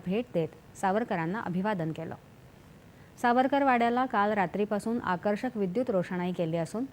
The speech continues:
राज्यभरातील सावरकर प्रेमींनी सावरकर वाड्याला तसंच स्मारकाला भेट देण्यासाठी गर्दी केली आहे. तसंच इथं सावरकरांच्या साहित्य आणि स्मृतिचिन्हांचं प्रदर्शन आणि विक्रीचं आयोजनही करण्यात आलं आहे.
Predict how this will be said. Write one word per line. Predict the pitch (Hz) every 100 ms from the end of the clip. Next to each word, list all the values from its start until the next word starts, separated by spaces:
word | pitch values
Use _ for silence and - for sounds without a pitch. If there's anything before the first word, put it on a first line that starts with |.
| - - -
राज्यभरातील | 202 190 226 247 247 247 285
सावरकर | 262 190 196 196 190
प्रेमींनी | 180 175 214 247 151 147 -
सावरकर | 196 190 196 214
वाड्याला | 190 175 170 180 247
तसंच | 214 185 208
स्मारकाला | 202 180 175 190 165 202
भेट | 202 214
देण्यासाठी | 185 170 160 175 247
गर्दी | 208 185 220
केली | 185 160
आहे. | 156 143 180 - - - - - - - - - - - -
तसंच | 247 285 285
इथं | 254 254
सावरकरांच्या | 262 214 190 202 214 208 220
साहित्य | 226 190 190 220 262
आणि | - 196
स्मृतिचिन्हांचं | 208 202 196 254 226 190 196 190 214
प्रदर्शन | 180 170 175 175 233
आणि | 247 196
विक्रीचं | 202 185 185 202 247
आयोजनही | - 180 175 175 170 240
करण्यात | 226 160 156
आलं | 151 151
आहे. | 147